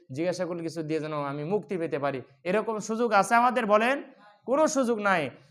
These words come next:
সম্মানিত হাজিরিন, আমাদের মসজিদের কাজ চলমান, আমরা সবাই জানি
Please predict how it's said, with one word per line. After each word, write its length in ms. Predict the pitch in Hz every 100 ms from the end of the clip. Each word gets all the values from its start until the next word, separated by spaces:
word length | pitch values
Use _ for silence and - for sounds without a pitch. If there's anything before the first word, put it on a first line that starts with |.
| _
সম্মানিত 400 | - 196 208 214
হাজিরিন, 520 | 202 180 190 190 185 147
আমাদের 360 | 170 190 180
মসজিদের 480 | 170 190 190 180 165
কাজ 160 | 160 151
চলমান, 380 | 151 139 127 117
আমরা 200 | 123 127
সবাই 380 | - 147 208 226
জানি 300 | 202 175